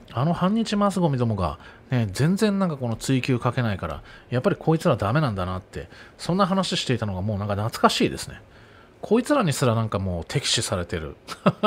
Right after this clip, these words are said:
<laughs> 普通はね、マスゴミの反対が正解っていう話になったのにさ、うん。まあ、いつものこのね、えー、反日売国税のこの、なんだ、金の取り分で揉める、ね、内輪揉めというか足の引っ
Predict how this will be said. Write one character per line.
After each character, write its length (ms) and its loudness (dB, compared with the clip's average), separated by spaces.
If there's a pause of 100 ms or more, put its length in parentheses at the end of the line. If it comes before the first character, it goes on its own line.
(120)
<laughs> 680 -6
普 100 -12
通 200 2
は 160 6
ね、 220 -2 (200)
マ 160 0
ス 100 -2
ゴ 80 4
ミ 80 2
の 80 4
反 200 4
対 160 8
が 80 6
正 260 4
解 180 4
っ 40 -2
て 160 -2
い 20 6
う 40 6
話 260 4
に 60 2
な 100 6
っ 20 -2
た 140 0
の 100 -4
に 60 -8
さ、 200 -6 (360)
う 40 -2
ん。 280 -2 (1080)
ま 260 0
あ、 40 -2
い 80 -2
つ 100 -6
も 80 0
の 80 -2
こ 120 -4
の 80 -2
ね、 180 0 (220)
え 460 -2
ー、 20 -10
反 200 -2
日 200 -2
売 180 4
国 180 0
税 180 0
の 100 -4
こ 100 -8
の、 200 -10
な 100 -6
ん 40 -4
だ、 160 -8
金 220 0
の 80 2
取 180 2
り 40 0
分 160 0
で 60 -2
揉 180 0
め 120 2
る、 200 2 (320)
ね、 140 -2
内 260 0
輪 80 4
揉 120 0
め 80 0
と 80 0
い 40 2
う 40 0
か 140 -2
足 160 0
の 80 0
引 80 -8
っ 20 -10